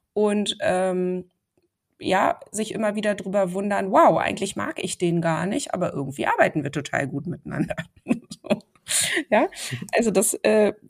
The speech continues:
das ist, das ist dieser, äh, das ist dieser Eigenwert. Also ich hätte noch ein anderes Beispiel,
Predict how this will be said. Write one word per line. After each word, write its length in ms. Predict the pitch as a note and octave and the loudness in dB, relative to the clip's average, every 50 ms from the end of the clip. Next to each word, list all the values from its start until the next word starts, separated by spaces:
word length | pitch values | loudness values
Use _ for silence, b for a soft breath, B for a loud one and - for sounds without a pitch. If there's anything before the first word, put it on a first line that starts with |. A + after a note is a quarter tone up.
| - - - - - _ | -20 -20 -20 -20 -2 _
das 200 | - F#3 F#3 - | 2 2 4 2
ist, 320 | - G3+ - - - - F#3+ | 2 2 2 0 2 2 2
das 140 | F#3 F#3 | 2 2
ist 220 | - G3 - - - | 2 0 0 0 0
dieser, 560 | G#3+ G3+ G3+ G3+ G3 G3 G3 G3 - - - | 0 2 4 4 4 6 4 4 2 0 2
äh, 220 | - F#3 F3+ F#3 F#3 | 2 2 4 4 2
das 200 | - F3+ - - | 2 0 0 0
ist 200 | - - - - | 0 -2 -2 -2
dieser 260 | G#3+ A3 A#3 A#3 - | 0 0 2 2 4
Eigenwert. 720 | - D3 D3 D3 C3+ B2+ - - - - - - - - _ _ _ _ _ _ _ _ _ _ _ _ _ _ _ _ _ _ _ _ _ _ _ _ _ _ _ _ _ - - | 4 2 2 0 -2 -6 -6 -6 -6 -6 -8 -10 -12 -18 _ _ _ _ _ _ _ _ _ _ _ _ _ _ _ _ _ _ _ _ _ _ _ _ _ _ _ _ _ -2 0
Also 120 | F3+ F3 E3 | 2 2 4
ich 80 | D#3+ - | 2 2
hätte 180 | G3 - G3 | 2 4 4
noch 160 | F3 D#3+ D#3+ | 4 4 4
ein 80 | F3 - | 2 0
anderes 320 | - - E3+ F3 D3+ - - | 0 0 0 2 0 0 2
Beispiel, 760 | - F3+ A3+ C#4 - - - - - - E3+ G3 - - | 2 2 2 2 0 -2 -4 -2 0 0 0 0 -2 -8